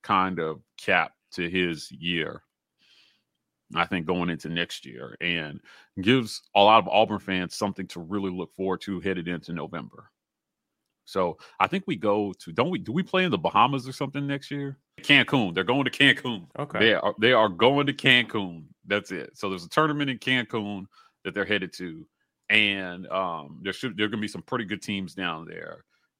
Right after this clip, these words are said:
Speaker 1: Uh, and s-, this is gonna be exciting. It's gonna be really exciting to see what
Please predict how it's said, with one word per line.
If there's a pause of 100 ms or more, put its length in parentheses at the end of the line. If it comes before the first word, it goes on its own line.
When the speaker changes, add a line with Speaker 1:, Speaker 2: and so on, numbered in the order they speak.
(120)
Speaker 1:
Uh, (220)
and
s-,
this
is
gonna
be
exciting.
It's
gonna
be
really
exciting
to
see
what